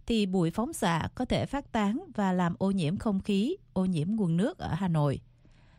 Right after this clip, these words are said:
Hiện tại, việc xây dựng hệ thống mạng lưới quan trắc và cảnh báo phóng xạ môi trường của Việt Nam vẫn đang được tiến hành. Theo V N Express, Việt Nam đặt mục tiêu đến năm hai ngàn hai mươi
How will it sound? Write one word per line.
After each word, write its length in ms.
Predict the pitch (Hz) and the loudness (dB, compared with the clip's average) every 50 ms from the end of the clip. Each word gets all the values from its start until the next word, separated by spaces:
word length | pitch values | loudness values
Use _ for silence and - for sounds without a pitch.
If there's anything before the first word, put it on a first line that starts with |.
| - - | -10 -4
Hiện 260 | - 220 202 190 190 | -2 0 0 0 2
tại, 280 | 202 190 180 175 175 | 2 2 2 2 0
việc 200 | 180 - 202 196 | 0 -2 -2 -2
xây 180 | - - 233 220 | 0 -2 -2 0
dựng 240 | 196 202 175 165 170 | 2 2 2 2 0
hệ 140 | 190 180 160 | 0 0 0
thống 300 | - 196 196 226 311 339 | 0 -2 -2 -2 -2 -2
mạng 220 | 220 151 165 170 | -2 0 0 2
lưới 140 | 180 196 262 | 0 0 0
quan 220 | - 262 226 208 196 | -2 -2 -2 -2 -2
trắc 260 | - 302 339 - - | -2 -4 -4 -2 -4
và 80 | 208 | -4
cảnh 260 | 175 - - - 175 185 | -2 -2 -2 -2 -2 -2
báo 180 | 190 185 247 | 0 -2 -2
phóng 220 | 254 254 240 277 311 | -2 -4 -4 -6 -4
xạ 240 | - 240 190 160 | -2 -2 0 0
môi 180 | 160 180 190 185 | 0 0 0 -2
trường 300 | 170 - 196 175 170 160 | 0 0 0 0 0 -2
của 160 | - 87 90 | -4 -6 -4
Việt 200 | 170 196 170 - | -4 -4 -2 -2
Nam 280 | 185 190 185 180 175 165 | 0 0 2 0 0 0
vẫn 260 | - 143 143 196 226 | 0 0 0 0 0
đang 200 | 226 196 190 180 | 0 0 0 0
được 160 | 170 160 - | -2 -2 -4
tiến 180 | - 190 220 262 | -4 -4 -2 0
hành. 260 | 262 220 185 175 165 - - - - - - - - - | 0 0 0 0 -2 -4 -8 -16 -20 -20 -20 -20 -10 -4
Theo 200 | - 214 196 185 | 0 0 0 0
V 100 | 180 - 190 185 180 | 0 0 0 0 0
N 40 | 180 | 0
Express, 540 | 175 165 - - - 202 214 247 311 349 - - - - - - - - - - - | -2 -2 -4 -4 -2 0 0 0 0 -4 -6 -12 -20 -20 -20 -20 -20 -20 -20 -8 -4
Việt 160 | 269 269 247 | -4 -2 0
Nam 220 | 254 262 262 254 247 | 0 0 0 2 0
đặt 200 | 240 220 - 220 | 0 0 0 0
mục 140 | 214 202 - | -2 -2 0
tiêu 220 | - 233 226 226 220 | 2 2 2 2 2
đến 320 | 196 208 214 254 330 330 | 2 0 0 -2 -2 -2
năm 260 | 269 226 208 202 202 | 0 0 0 0 0
hai 180 | 185 202 202 202 | 0 0 0 2
ngàn 240 | 196 190 185 175 170 | 2 2 2 0 0
hai 180 | 196 196 196 | 0 2 2
mươi 300 | 196 202 214 214 214 196 | 2 4 4 2 2 0